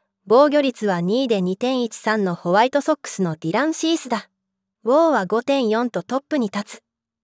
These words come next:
記事では、他に、ブルージェイズのアレク・マノア、ケビン・ガウスマンや、ガーディアンズのシェーン・ビーバーとトリストン・マッケンジー、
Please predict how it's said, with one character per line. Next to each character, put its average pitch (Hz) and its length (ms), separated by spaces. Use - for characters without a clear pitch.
記 302 160
事 311 120
で 277 120
は、 196 260
他 220 320
に、 220 240
ブ 185 140
ル 247 200
ー - 20
ジ 294 100
ェ 311 80
イ 294 40
ズ 240 120
の 165 180
ア 175 80
レ 254 120
ク・ 294 160
マ 254 140
ノ 226 140
ア、 190 140
ケ 196 160
ビ 285 140
ン・ 320 100
ガ 311 160
ウ 320 40
ス - 120
マ 226 120
ン 202 100
や、 190 260
ガ 196 240
ー - 20
デ 247 100
ィ 254 100
ア 262 60
ン 247 80
ズ 220 100
の 190 120
シ 220 180
ェ 269 120
ー 311 40
ン・ 311 60
ビ 320 200
ー - 20
バ 233 160
ー 196 40
と 165 180
ト 170 100
リ 220 120
ス - 100
ト 262 160
ン・ 254 80
マ 220 80
ッ 208 120
ケ 247 140
ン 240 80
ジ 190 300
ー、 - 20